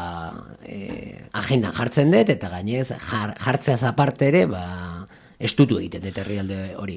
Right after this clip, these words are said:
Eta, mm, kasu honetan, Kroazia ere estu-, estutu egiten dute, eh? Baina, eh, Kroazian orain arte, eh, a-, agintean daudenak beti nola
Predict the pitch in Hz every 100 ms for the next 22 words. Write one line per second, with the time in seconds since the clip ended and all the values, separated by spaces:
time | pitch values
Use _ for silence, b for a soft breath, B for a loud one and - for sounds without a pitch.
0 | - - 143 196 180 - 147 131 147 139
1 | 151 165 160 170 - - 110 127 139 135
2 | 120 95 - 156 - - 156 120 143 101
3 | 90 - 117 208 B B B - 107 110
4 | 131 165 - 101 101 - 113 117 - 131
5 | 135 135 131 123 104 113 117 117 117 -
6 | 127 101 90 - 92 90 - 104 117 110
7 | 113 113 117 113 107 117 139 120 98 92
8 | 92